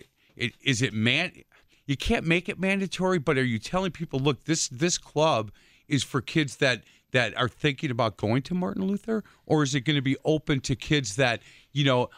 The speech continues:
are thinking maybe right now they're going to Muskego or they're going to Catholic Memorial or another high school? Does it, does this open the door for them to play with kids that,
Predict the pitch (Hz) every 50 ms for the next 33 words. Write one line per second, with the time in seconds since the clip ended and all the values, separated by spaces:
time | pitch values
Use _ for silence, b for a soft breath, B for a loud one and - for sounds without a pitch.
0 | B - 127 123 - - 160 143 127 151 131 127 131 139 151 143 123 135 135 135
1 | 123 131 127 131 123 127 120 104 123 123 120 113 104 101 95 - - - - 127
2 | 113 107 117 117 110 107 104 101 101 104 92 92 113 107 110 110 101 - - 110
3 | 98 87 B B B B - 139 127 117 117 120 110 113 110 113 113 117 117 117
4 | 113 110 95 110 120 117 110 110 123 147 160 165 135 127 131 127 - - - 135
5 | 120 117 107 B B B B B B B B - 127 120 95 131 - 127 104 113
6 | 120 104 95 107 147 170 156 - - - - 170 165 - 175 156 139 123 101 -
7 | 139 139 151 143 - 156 131 123 120 113 101 95 - - - - 151 165 180 180
8 | 180 165 - - - - 131 123 120 110 - b b b b b b b b b
9 | _ - 127 123 113 110